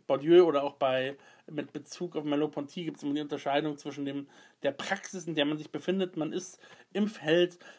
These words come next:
man spürt die Feldlinien, man weiß ganz genau, also man spürt das Tor vor sich, man, das ist nicht, man sieht es nicht nur, sondern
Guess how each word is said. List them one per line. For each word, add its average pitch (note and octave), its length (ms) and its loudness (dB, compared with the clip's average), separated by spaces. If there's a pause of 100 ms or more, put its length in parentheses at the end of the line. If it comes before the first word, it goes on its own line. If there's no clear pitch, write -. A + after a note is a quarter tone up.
man C#3+ 100 -2
spürt G#3+ 560 0
die E3 80 -12
Feldlinien, E3 920 4
man C#3 160 -2
weiß F3 280 -2
ganz D#3+ 200 -6
genau, D#3+ 180 -2
also D3+ 140 -2
man D#3+ 120 0
spürt A3 400 0
das - 120 -10
Tor E3+ 280 6
vor D3 240 2
sich, C3+ 180 -8
man, C3+ 240 -10
das D3 160 -14
ist D3+ 120 -10
nicht, E3 200 -10
man D#3+ 140 0
sieht G3+ 160 -6
es G3 100 -8
nicht F3 120 -6
nur, E3+ 100 2
sondern D3+ 320 -2